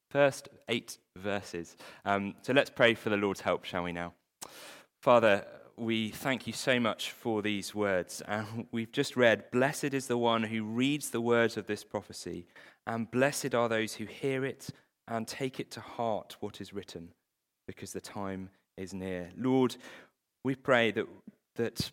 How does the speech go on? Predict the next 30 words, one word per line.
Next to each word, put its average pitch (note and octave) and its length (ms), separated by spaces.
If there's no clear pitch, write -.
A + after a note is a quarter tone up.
by C3 200
the A#2+ 120
work C3 300
of B2+ 100
your G#2 140
Spirit, F2+ 400
we A#2+ 240
would A2 200
experience G#2 800
that - 280
same G#2 360
blessing F#2+ 540
this F#2 240
morning, E2+ 380
that G2+ 120
you A2 160
would G#2 100
help C3 280
us - 300
to - 100
hear G#2+ 520
these G2 240
words F2+ 480
and G2+ 180
help G#2+ 300
us G2 160
to - 100
take - 420
these G#2+ 380
words G2 540